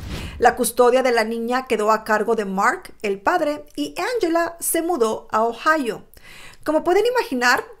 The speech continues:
la persona que, bueno, se queda a cargo del niño tiene una responsabilidad enorme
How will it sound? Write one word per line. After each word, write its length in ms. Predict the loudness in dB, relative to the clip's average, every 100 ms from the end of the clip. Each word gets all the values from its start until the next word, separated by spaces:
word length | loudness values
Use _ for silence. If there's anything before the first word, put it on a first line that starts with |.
| _
la 200 | 0 2
persona 540 | 0 2 2 2 0
que, 220 | -2 -2 -2
bueno, 200 | -4 -4
se 180 | -4
queda 180 | 0 0
a 120 | 2
cargo 320 | 2 2 4 2
del 180 | 0
niño 500 | -2 -2 -2 -2 -4
tiene 260 | -4 -4 -2
una 240 | -2 0
responsabilidad 1000 | 0 0 -2 -2 -2 -4 -4 0 0 0 -2
enorme 640 | -6 -2 -2 -2 -4 -6